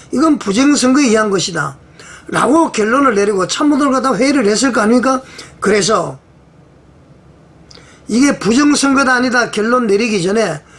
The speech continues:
우선 할 수 있는 방법은 법률적 검토를 해보니까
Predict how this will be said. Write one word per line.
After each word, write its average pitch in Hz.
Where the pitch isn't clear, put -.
우선 254
할 254
수 269
있는 247
방법은 226
법률적 247
검토를 220
해보니까 262